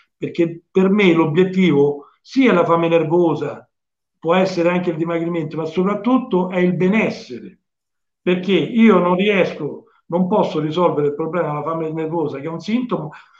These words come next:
se non rie-, se non rimetto in equilibrio tutto quello che si è alterato. Quindi una volta che rimetto in equilibrio e ripristino una sorta di benessere psicofisico,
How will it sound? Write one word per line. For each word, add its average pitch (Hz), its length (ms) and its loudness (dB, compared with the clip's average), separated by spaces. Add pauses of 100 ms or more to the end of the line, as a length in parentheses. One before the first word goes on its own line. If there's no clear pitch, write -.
(100)
se - 240 2
non 202 140 6
rie-, 220 360 4
se 196 140 0
non 202 160 4
rimetto 220 440 2
in 180 100 2
equilibrio 196 640 0
tutto 185 680 -4 (160)
quello 196 340 0
che 160 140 -2
si - 180 -8
è 165 80 -4
alterato. 139 760 -12 (500)
Quindi 185 300 0
una 175 100 2
volta 220 280 2
che 175 100 0
rimetto 180 640 -2 (140)
in 175 160 -4
equilibrio 151 880 -2 (160)
e 160 140 -8
ripristino 156 840 -2
una 151 240 -8
sorta 180 400 -2
di 147 320 -8 (180)
benessere 147 600 -6
psicofisico, 143 1040 -10